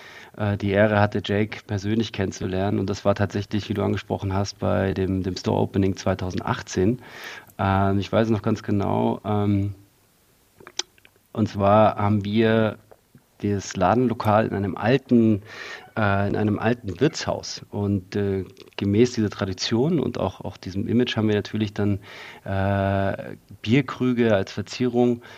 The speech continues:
mit in den Store integriert und haben auch einzelne Namen da eingraviert. Also Jake hatten wir eingraviert, äh, Terje, Terje kam auch zur, zur Premiere.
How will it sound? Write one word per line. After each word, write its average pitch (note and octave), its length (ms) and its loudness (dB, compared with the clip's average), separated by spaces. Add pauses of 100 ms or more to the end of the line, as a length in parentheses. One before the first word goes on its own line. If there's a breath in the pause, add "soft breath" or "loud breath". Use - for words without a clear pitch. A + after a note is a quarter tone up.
(200 loud breath)
mit A2 260 -2
in G#2 120 -2
den G2+ 120 -2
Store G#2+ 320 -2
integriert G2+ 720 -2
und G2+ 460 -2
haben G#2+ 360 2
auch G2 580 -4 (200)
einzelne G2+ 480 -2
Namen G2+ 380 4
da F2+ 100 0
eingraviert. F2+ 600 -4
Also E2+ 200 -10
Jake F#2+ 320 -4
hatten F#2+ 180 -2
wir E2+ 60 -2
eingraviert, F#2 640 -2
äh, F2 120 -8
Terje, G2+ 640 2
Terje G2 340 -2
kam F#2+ 200 -4
auch F#2+ 220 -2
zur, G2+ 240 -4
zur - 180 -12
Premiere. G2 480 -2